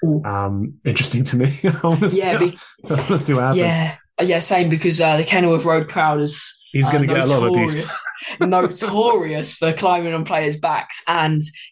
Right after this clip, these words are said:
Speaker 1: get, making them lose their head. We've seen it so many times before. I think there was a Barnsley goalkeeper a few years ago who gave away a pen or something and lost his head at the referee,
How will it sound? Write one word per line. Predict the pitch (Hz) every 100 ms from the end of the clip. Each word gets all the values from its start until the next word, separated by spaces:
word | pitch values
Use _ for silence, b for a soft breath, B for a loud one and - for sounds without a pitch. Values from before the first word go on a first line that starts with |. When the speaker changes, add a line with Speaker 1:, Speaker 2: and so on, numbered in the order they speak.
| -
Speaker 1:
get, | - 151
making | 165 170 165
them | 165 160
lose | 156 156
their | 151
head. | 151 156 147
We've | 156
seen | 165 185
it | 160
so | - 170
many | 160 151
times | 160 147 151
before. | - 165 151 151 B B -
I |
think | 165 170 156 143
there | 151
was | 151
a | 151 151
Barnsley | 156 165 160 156
goalkeeper | 151 151 151 156 156
a |
few | 151 151
years | 156 156
ago | 151 151 143 147 151 _ b b
who | 151
gave | 151 151 151
away | 156 151
a |
pen | 160 147
or |
something | 147 143 147 143 143 135
and | 143 147 135
lost | 156 156
his | -
head | - 143
at | 131
the |
referee, | 143 147 151 156 147 143